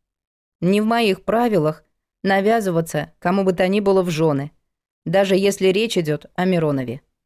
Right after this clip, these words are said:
Я, беременная Сашкой, такого не сделала. А уж сейчас и подавно. Я себя, знаешь ли, не на помойке нашла. Да и вообще, я не уверена, что гожусь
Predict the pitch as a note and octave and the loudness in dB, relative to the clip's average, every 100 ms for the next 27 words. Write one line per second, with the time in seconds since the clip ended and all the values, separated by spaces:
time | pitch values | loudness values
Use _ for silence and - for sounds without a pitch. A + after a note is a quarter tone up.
0 | _ _ _ _ D#3+ F3 A#3+ A3 A3 G#3 | _ _ _ _ -4 0 0 2 0 2
1 | G#3 G#3 G#3 G3+ E3+ F#3+ - G#3+ G3+ G3+ | 2 2 0 0 0 0 0 -2 -2 0
2 | G3 F3 F3 F#3 D#3+ C3+ B2+ C3 - _ | 0 2 0 0 0 0 0 -4 -10 _
3 | _ _ - G3 G3+ A#3 G#3+ G3+ F#3 F#3 | _ _ -4 0 2 2 -2 0 -2 -2
4 | G3+ - F#3 D3+ D#3 C3 - _ _ _ | -4 -2 0 0 0 -6 -10 _ _ _
5 | _ _ G#3 C4+ C#4 A#3+ G#3 G#3 F#3+ D#3+ | _ _ -2 -2 0 0 0 2 2 2
6 | D3+ D3+ D3 - _ _ F#3+ A3+ A3+ A#3+ | 0 -2 -6 -8 _ _ 0 2 0 2
7 | A#3+ F#3 D#3 D3+ D3 D#3 - C3+ C#3+ _ | 2 2 0 0 -2 -2 -2 -4 -6 _
8 | _ _ _ _ _ _ C#3 D#3 G3+ A3 | _ _ _ _ _ _ -6 -2 0 2
9 | B3 B3+ B3 G3+ D#3+ D3 - F#3 G#3 G#3 | 2 2 0 0 0 0 -2 0 2 2
10 | G3+ B3 A#3+ D3 C#3 - _ _ _ _ | 2 2 2 0 -2 -10 _ _ _ _
11 | - G3+ F#3+ G3 B3 B3+ | -4 0 2 2 2 0